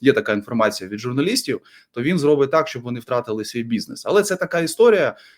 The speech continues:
яка все ж таки, мені здається, н-, навряд чи б отримала продовження у вигляді такого, е, вбивства, ну, організованого по класичним,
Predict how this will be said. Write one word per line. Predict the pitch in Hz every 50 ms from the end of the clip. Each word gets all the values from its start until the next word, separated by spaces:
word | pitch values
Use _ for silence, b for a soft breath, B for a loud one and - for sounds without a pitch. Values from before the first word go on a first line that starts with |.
| B B
яка | - 127 131 - 160
все | 147 - 185 180
ж | 180 -
таки, | 151 - - 143
мені | 143 143 147 147
здається, | 131 139 143 156 151 143 - 139 127
н-, | 123 131 139 143 156 156 147 120 143 143 147
навряд | 165 165 165 160 135 -
чи | - 120
б | 110
отримала | 123 120 - 131 127 120 110 107 101
продовження | - - 139 156 202 214 190 151 151 139 123 104 92 b b b b b b -
у | 117
вигляді | 123 170 180 151 156 139 131 127
такого, | 131 123 - - 143 139 120 123 120 117 110 107 - _ _ _ _ -
е, | 104 104 107 110 107 104
вбивства, | 104 104 110 113 160 247 269 - - 156 147 139 127 113 139
ну, | 156 139
організованого | 139 127 123 139 143 143 135 170 190 185 175 156 143 123 127 120
по | - 131
класичним, | - - 127 - - 165 170 - - 262 113 107 -